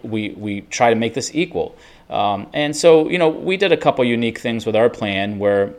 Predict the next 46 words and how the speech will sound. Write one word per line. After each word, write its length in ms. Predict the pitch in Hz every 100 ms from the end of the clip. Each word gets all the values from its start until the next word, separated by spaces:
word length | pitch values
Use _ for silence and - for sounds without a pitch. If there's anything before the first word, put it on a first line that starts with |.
| -
you 60 |
know, 300 | 104 95 95 -
it, 300 | 101 - 107
we 180 | 113
up 220 | 110 110 -
the 80 |
matching 500 | 98 104 104 - 110 101
to 100 | 107
six 260 | - 104
percent, 520 | - 101 - 104 107 107
and 100 | 104
then 140 | 101
we 60 | 104
do 140 | 104
some 200 | - 101
discretionary 800 | 101 - 113 107 - 104 101 101
profit 340 | - 98 -
sharing 240 | 104 101 104
plan 400 | 107 104 104 - - - -
contributions 640 | 107 98 92 101 - 101
at 80 | 104
the 100 | -
end 140 | 113
of 40 | 104
the 60 |
year, 140 | 104 107
depending 580 | 107 - 120 110 107 95
on 280 | 104 101
the 80 | 98
success 420 | - - 107 95
of 80 | 90
the 40 | 90
company. 440 | 110 92 90 85
So, 260 | - 101 - - - -
uh, 160 | 107
based 320 | - 117 110 113
on 140 | 113
A 100 | 120
U 200 | 117 117
M 260 | 120 117 101
and 160 | 104 110
revenue 460 | 117 113 110 101
and 100 | 98
things 260 | - 107 104
like 120 | 104
that, 380 | 156 139 -